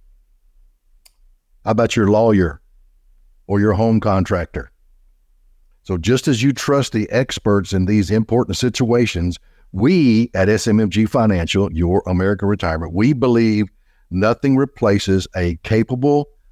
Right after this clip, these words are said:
financial advisor slash retirement planner.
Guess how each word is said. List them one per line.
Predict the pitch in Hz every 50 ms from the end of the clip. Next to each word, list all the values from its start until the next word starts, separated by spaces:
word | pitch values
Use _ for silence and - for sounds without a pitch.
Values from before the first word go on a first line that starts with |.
| _ _ _ _
financial | _ - 104 98 98 92 95 98 101 - 117 113
advisor | 117 110 101 95 90 92 87 80 101 98
slash | - - - - 95 82 82 85 87 95 92 - - - _ _ _ - _ -
retirement | 117 120 - 120 101 101 92 85 76 -
planner. | - 98 82 76 82 110 160